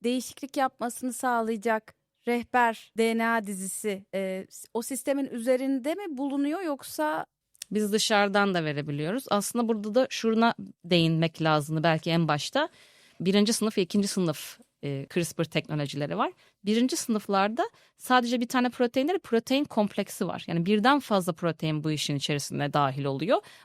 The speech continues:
Speaker 2: Bunu kullanmak daha zor. İkinci sınıf, yani bizim crispr Cas, e,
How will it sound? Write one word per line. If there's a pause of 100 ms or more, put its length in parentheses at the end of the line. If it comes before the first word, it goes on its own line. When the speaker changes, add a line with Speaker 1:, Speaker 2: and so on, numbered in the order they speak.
Speaker 2:
Bunu
kullanmak
daha
zor. (520)
İkinci
sınıf,
yani
bizim
crispr
Cas, (140)
e,